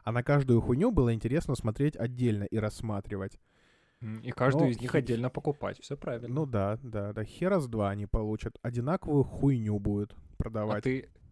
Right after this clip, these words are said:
Speaker 2: кто
Speaker 1: Кто
Speaker 2: из
Speaker 1: ее
Speaker 2: этого
Speaker 1: только
Speaker 2: будет
Speaker 1: покупать будет, я не знаю.
Speaker 2: Бабки за это ты какие-то получать не будешь, я правильно понимаю?
Speaker 1: Да
Speaker 2: То
Speaker 1: не-,
Speaker 2: есть ты получил
Speaker 1: нет,
Speaker 2: свою зарплату,
Speaker 1: нет,
Speaker 2: и как бы на
Speaker 1: конечно.
Speaker 2: этом все.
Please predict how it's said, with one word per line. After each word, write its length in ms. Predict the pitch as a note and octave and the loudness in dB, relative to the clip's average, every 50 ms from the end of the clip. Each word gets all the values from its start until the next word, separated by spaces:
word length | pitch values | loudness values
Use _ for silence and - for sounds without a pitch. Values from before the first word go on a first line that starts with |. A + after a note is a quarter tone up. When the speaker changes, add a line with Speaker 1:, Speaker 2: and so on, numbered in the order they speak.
| - - - - - - - | -20 -20 -20 -20 -20 -20 -20
Speaker 2:
кто 80 | - - | -20 -14
Speaker 1:
Кто 240 | - - - D3+ E3+ | -4 2 2 4 6
Speaker 2:
из 80 | D3 | 6
Speaker 1:
ее 100 | C#3+ D3 | 6 6
Speaker 2:
этого 160 | D3 - D3+ C#3+ | 4 4 4 2
Speaker 1:
только 60 | C#3+ | 6
Speaker 2:
будет 180 | C3 C#3 C#3 | 6 6 6
Speaker 1:
покупать 260 | C#3+ D3+ - F#3 F3+ D#3 | 6 4 4 4 2 4
будет, 240 | C3+ B2 A#2+ A2+ | 4 4 4 4
я 120 | - A2 A2 | 2 0 0
не 120 | A2 A2 | 0 -2
знаю. 380 | G#2+ G#2+ A2 G2+ G2+ G2+ G2+ - - _ _ _ _ _ _ _ _ - | -2 -2 -4 -4 -4 -4 -6 -8 -12 _ _ _ _ _ _ _ _ -2
Speaker 2:
Бабки 340 | A2+ C3 C#3 D3 - - G#3+ | 2 2 2 2 2 -2 0
за 140 | F#3 F#3 | 2 2
это 200 | F#3 F3+ - E3+ | 2 2 0 -2
ты 120 | D#3 - C#3+ | -4 -4 -4
какие-то 400 | - D3+ C#3+ - D3+ C#3+ - D3 | -4 -6 -4 -4 -6 -4 -4 -6
получать 420 | - C#3+ C#3 C#3 - C#3 C#3 - | -4 -4 -6 -4 -4 -6 -6 -6
не 80 | C#3+ C#3 | -8 -6
будешь, 340 | B2+ A#2+ G#2 G#2 G#2 - - | -6 -6 -6 -6 -6 -8 -8
я 80 | A2 | -10
правильно 300 | - - D#3 G3 A3 G#3+ | -8 -6 -6 -6 -6 -6
понимаю? 400 | - - B2 A#2+ A2 A2+ G#2+ A2 | -6 -6 -8 -6 -4 -2 -2 -2
Speaker 1:
Да 60 | G#2+ | 0
Speaker 2:
То 60 | A2 A2 | -2 -4
Speaker 1:
не-, 20 | |
Speaker 2:
есть 100 | G#2+ - | -2 0
ты 140 | C3+ - - | 0 2 2
получил 340 | C#3+ C#3 C#3+ - - D#3 D#3 | 2 2 2 0 0 0 -2
Speaker 1:
нет, 80 | D3 | -2
Speaker 2:
свою 180 | - D3+ D3+ C#3+ | -2 -2 -2 0
зарплату, 420 | D3+ D3 D3 - D3+ D#3+ F3+ A2+ | 0 -2 -2 0 -2 -2 0 0
Speaker 1:
нет, 100 | - C#3+ | -2 -2
Speaker 2:
и 40 | C3 | -2
как 140 | - C3 B2 | -2 -4 -4
бы 80 | - | -2
на 60 | G#2 B2 | -4 -4
Speaker 1:
конечно. 180 | A#2+ B2 B2+ | -4 -4 -6
Speaker 2:
этом 140 | - - B2+ | -6 -6 -8
все. 320 | - - - G#2 F#2 F#2 | -10 -8 -8 -8 -8 -8